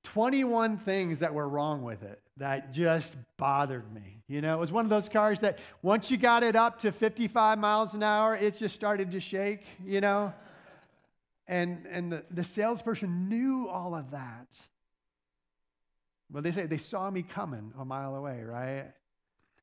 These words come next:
Well, I don't buy cars from used car salesmen anymore, <laughs> right? I would rather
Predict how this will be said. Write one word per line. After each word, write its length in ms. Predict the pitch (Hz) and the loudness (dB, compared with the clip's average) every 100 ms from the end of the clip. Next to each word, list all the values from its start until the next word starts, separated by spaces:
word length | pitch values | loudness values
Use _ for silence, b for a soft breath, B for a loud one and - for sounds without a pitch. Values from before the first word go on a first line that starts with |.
| _ - | _ -16
Well, 120 | 135 | -8
I 60 | 165 | -6
don't 200 | 226 143 | -6 -6
buy 200 | 190 214 | -4 -4
cars 360 | - 135 117 | -4 -4 -6
from 120 | - 117 | -10 -10
used 240 | 117 - - | -12 -14 -14
car 180 | 104 107 | -14 -10
salesmen 400 | 120 117 123 117 | -10 -10 -10 -10
anymore, 320 | 113 131 605 605 605 554 | -8 -8 -8 -8 -8 -6
<laughs> 160 | - - | -6 -4
right? 400 | 185 - - - _ _ B B B B | -6 -6 -16 -20 _ _ B B B B
I 100 | 160 | 0
would 200 | 208 185 | 2 0
rather 560 | 185 196 202 196 180 | 2 2 2 0 -2